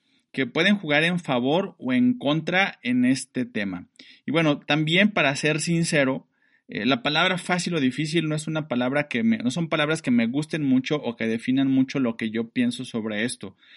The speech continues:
A mí me gusta más decir que puede ser complejo o puede ser simple. Creo que esto se acerca más a la realidad, ¿vale? Pero bueno, para que quede un poco más claro esto que te quiero compartir el día de hoy,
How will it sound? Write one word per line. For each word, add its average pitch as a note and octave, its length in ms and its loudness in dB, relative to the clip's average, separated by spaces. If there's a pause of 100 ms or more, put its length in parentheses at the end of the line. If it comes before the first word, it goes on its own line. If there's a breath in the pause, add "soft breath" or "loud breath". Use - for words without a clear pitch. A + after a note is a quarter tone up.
(140 soft breath)
A A#2 80 0
mí C#3 60 4
me E3+ 140 2
gusta F3+ 340 0
más E3+ 480 2
decir D3 640 0 (360 loud breath)
que C3 120 0
puede D3 340 2
ser D#3+ 480 2 (120)
complejo D3+ 840 0 (320)
o B2 220 -4
puede C3+ 400 -2
ser C#3 400 -4
simple. A#2 640 0 (400 soft breath)
Creo F3 240 2
que F#3 160 4
esto F3 320 -4
se E3+ 160 -6
acerca C#3+ 800 0
más B2 520 -2
a G#2+ 140 -8
la G2+ 360 -6
realidad, F#2+ 720 -10
¿vale? C#3+ 380 2 (400 loud breath)
Pero C3+ 140 0
bueno, C#3+ 340 4
para D3+ 600 4
que D#3 120 -4
quede A#3 160 6
un B3 100 8
poco A3 200 -2
más G3 200 2
claro E3+ 240 0
esto F3 280 -4
que D3 80 -2
te C3 120 -4
quiero C#3+ 280 -2
compartir A#2 520 -2
el B2+ 140 0
día B2 160 2
de A#2+ 80 2
hoy, G2+ 240 -2